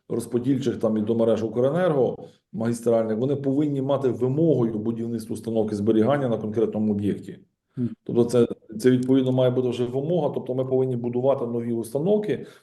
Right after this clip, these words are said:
Speaker 1: нові комплекси сонячної електростанції і установок зберігання енергії. Це повинно бути новим стандартом і вже має, ну, це має
Speaker 2: Фактично
Speaker 1: працювати.
Speaker 2: тоді, е, це мало би бути внесено як нові норми Д Б Нів.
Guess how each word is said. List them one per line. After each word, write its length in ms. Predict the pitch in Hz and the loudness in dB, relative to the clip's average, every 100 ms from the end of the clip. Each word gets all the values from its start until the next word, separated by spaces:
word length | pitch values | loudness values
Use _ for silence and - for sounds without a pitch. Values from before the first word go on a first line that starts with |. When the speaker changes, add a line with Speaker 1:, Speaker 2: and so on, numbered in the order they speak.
| _ | _
Speaker 1:
нові 520 | 120 135 131 - - - | 0 2 2 0 -6 -16
комплекси 640 | - 135 113 104 - 92 87 - _ | 4 6 6 4 2 -4 -6 -14 _
сонячної 560 | - - 165 175 165 135 | -14 2 2 2 2 4
електростанції 720 | 123 123 107 123 117 - - | 4 0 2 2 2 -2 -4
і 140 | 190 202 | 4 8
установок 420 | 165 151 143 127 | 8 6 4 4
зберігання 500 | 113 120 110 110 98 | 4 4 4 0 -4
енергії. 440 | 87 82 - - - - - - | -6 -10 -10 -14 -14 -20 -20 0
Це 120 | - | 2
повинно 460 | 120 123 117 117 | 4 6 8 6
бути 260 | 110 110 110 | 4 4 4
новим 280 | 113 113 107 | 6 6 4
стандартом 600 | - 113 131 131 107 98 | 2 4 4 4 2 2
і 80 | 98 | 0
вже 120 | 98 | -2
має, 340 | 95 92 87 | -2 -4 -4
ну, 400 | 101 104 101 - - - | -4 -4 -4 -8 -8 0
це 100 | 196 | 2
має 140 | - | 2
Speaker 2:
Фактично 300 | - 135 - | 2 0 2
Speaker 1:
працювати. 220 | 127 131 | 2 0
Speaker 2:
тоді, 220 | 120 120 | 0 2
е, 520 | 117 123 120 117 113 110 - - 117 - | 2 0 -6 -6 -6 -8 -14 -16 -16 -16
це 120 | - | -4
мало 220 | 127 117 117 | 0 0 2
би 140 | 117 | 0
бути 400 | 110 113 - 113 | 0 -2 -2 -4
внесено 760 | 110 110 113 135 123 127 120 | -4 -2 2 2 2 0 -2
як 160 | 113 113 | -2 0
нові 220 | 123 120 | 0 2
норми 300 | 120 117 117 | 0 -2 -2
Д 120 | 113 | -4
Б 280 | 113 131 147 | -2 0 0
Нів. 220 | 127 95 | -2 -4